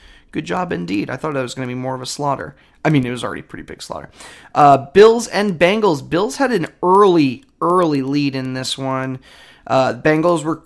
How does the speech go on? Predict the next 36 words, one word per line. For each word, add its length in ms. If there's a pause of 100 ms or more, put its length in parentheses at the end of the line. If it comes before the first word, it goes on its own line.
were 160
coming 320
back 240
strong. 600
Andy 240
Dalton, 560
Joe 180
Mixon 440
for 100
touchdowns, 680
and 100
then 120
Frank 360
Gore 300
with 240
a 160 (360)
touchdown 580
run 260
in 80
the 60
fourth 360
quarter 580 (260)
gave 420
the 220
Bills 600
the 220
victory. 920 (600)
Uh, 240
Patriots 680
and 400
Jets. 520
Oh 60
my 120
God, 220
the 80
Jets, 540